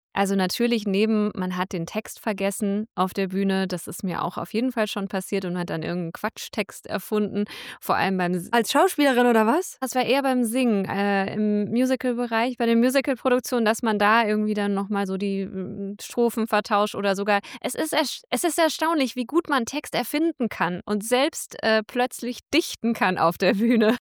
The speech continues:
Speaker 2: Weißt du, wie zum Beispiel Sarah Connor damals mit Brüh im Lichte
Speaker 1: Mhm.
Speaker 2: statt, äh, Blüh im Glanze bei der Hymne, also solche Dinge. Okay, ja, geil.
Speaker 1: Und ich hatte auch immer einen wunderbaren Kollegen, äh, Grüße gehen raus an der Stelle, der das sehr gut geschafft hat, wenn er selber den Text vergessen hat,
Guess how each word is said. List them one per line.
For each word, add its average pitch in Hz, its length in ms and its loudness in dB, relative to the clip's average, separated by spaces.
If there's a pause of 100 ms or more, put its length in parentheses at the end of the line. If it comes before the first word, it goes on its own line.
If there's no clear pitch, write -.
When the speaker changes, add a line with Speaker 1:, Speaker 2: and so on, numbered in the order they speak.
Speaker 2:
Weißt 262 300 4
du, 262 120 4
wie 254 120 4
zum 254 180 2
Beispiel 240 320 4
Sarah 240 340 4
Connor 285 320 4
damals 226 380 4
mit 233 140 2
Brüh 233 260 6
im 247 180 4
Lichte 247 440 4
Speaker 1:
Mhm. 240 60 0
Speaker 2:
statt, 240 360 0
äh, 269 140 4
Blüh 277 260 6
im 254 220 2
Glanze 254 460 2
bei 233 100 6
der 226 120 4
Hymne, 302 360 2
also 247 240 2
solche 269 300 4
Dinge. 220 180 4 (160)
Okay, 233 500 0
ja, 254 180 4
geil. 240 420 2 (100)
Speaker 1:
Und 254 100 2
ich 277 100 0
hatte 311 200 4
auch 269 80 2
immer 277 240 2
einen 247 180 0
wunderbaren 240 440 0
Kollegen, 226 460 -2
äh, 226 280 0
Grüße 247 320 -4
gehen 226 140 0
raus 214 240 2
an 185 120 0
der 180 120 2
Stelle, 214 340 -2
der 208 240 4
das 196 160 0
sehr 208 320 0
gut 277 140 -4
geschafft 254 320 -2
hat, 208 100 0
wenn 190 140 2
er 262 260 2
selber 240 240 2
den 233 160 0
Text - 260 -6
vergessen 196 480 0
hat, 240 160 0